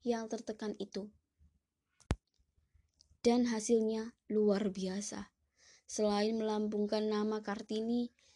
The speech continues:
suaranya bisa terdengar sampai jauh, bahkan sampai ke negeri asal dan akar segala kehancuran manusia pribumi. Mengarang.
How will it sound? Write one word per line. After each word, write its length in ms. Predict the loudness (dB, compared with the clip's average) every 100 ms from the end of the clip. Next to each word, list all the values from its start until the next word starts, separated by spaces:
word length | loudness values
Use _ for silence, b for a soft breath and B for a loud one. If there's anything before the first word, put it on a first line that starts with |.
| b
suaranya 640 | -4 0 2 0 0 0
bisa 320 | 0 0 -2 -2
terdengar 560 | -2 0 2 2 -2
sampai 400 | -4 -4 -2 -2
jauh, 400 | -2 -2 -2 -2 -6 -4
bahkan 400 | -2 -2 -4 -8
sampai 400 | -4 -4 -2 -2
ke 80 | -2
negeri 320 | -4 -4 -6 -6
asal 480 | -8 -6 -6 -6 -6
dan 160 | -4 -4 -8
akar 400 | -10 -8 -8 -6
segala 320 | -2 -2 -2
kehancuran 640 | -2 -2 -2 -2 -4 -2
manusia 480 | -2 -2 -2 -2 -4
pribumi. 640 | -2 -4 -4 -2 -2 -2 -6 _ _ _ _ 0 0 _ _ _ _ 0
Mengarang. 720 | 2 4 2 0 -4 -6